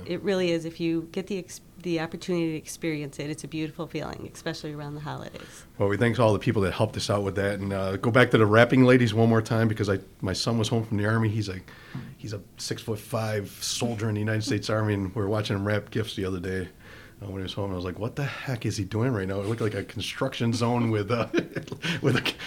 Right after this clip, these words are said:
Speaker 2: and a, a bomb went off in the middle of it. Like, but you go to these, these folks that done this, like my mother, her era, it was a, it was a science of wrapping gifts. I just
Speaker 1: Science.
Speaker 2: remember that, like,
Speaker 1: No scraps.
Speaker 2: no,
Speaker 1: How they
Speaker 2: there's
Speaker 1: do
Speaker 2: not
Speaker 1: it.
Speaker 2: a piece of paper
Speaker 1: <laughs>
Speaker 2: left over. You'll use a quarter inch of tape, no more tape than that.
Speaker 1: Exactly.
Speaker 2: Move on.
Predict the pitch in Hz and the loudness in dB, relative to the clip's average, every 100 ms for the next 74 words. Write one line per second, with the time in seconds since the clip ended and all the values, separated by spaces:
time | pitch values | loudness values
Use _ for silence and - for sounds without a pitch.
0 | - 127 120 113 110 110 - 135 143 135 | -4 2 2 0 -4 -4 0 6 6 6
1 | 104 107 127 110 113 113 110 110 110 110 | 4 2 2 2 4 4 4 2 2 -2
2 | - - - - 135 147 156 143 131 147 | -10 -16 -10 2 6 10 10 10 4 0
3 | 123 120 175 147 139 123 135 165 226 135 | 2 6 8 10 8 10 10 12 10 8
4 | 123 120 139 147 113 110 113 139 147 143 | 6 8 8 10 8 4 4 6 6 6
5 | 160 139 107 120 131 120 104 110 131 113 | 6 4 2 2 2 4 2 2 0 2
6 | - 127 101 95 90 107 110 107 104 87 | 0 0 0 -2 0 0 0 0 0 2
7 | 143 131 - 208 175 156 139 117 202 233 | 2 4 6 10 10 8 4 4 8 10
8 | 269 - 247 240 254 - 113 127 135 226 | 8 2 0 0 0 -2 0 6 8 8
9 | 254 - 123 - 135 143 143 160 151 135 | 8 8 8 10 12 12 10 10 10 10
10 | 139 131 135 311 147 147 156 - - - | 10 10 10 12 10 10 4 2 -12 -6
11 | 120 120 127 120 110 135 139 135 135 107 | 0 4 4 4 4 8 10 10 8 4
12 | 135 156 127 113 123 117 131 127 117 120 | 6 6 6 4 2 0 0 0 0 2
13 | 139 147 113 226 208 214 214 233 214 190 | 2 2 0 0 0 0 0 0 -2 -2
14 | 113 110 113 110 110 | -2 -2 0 0 -2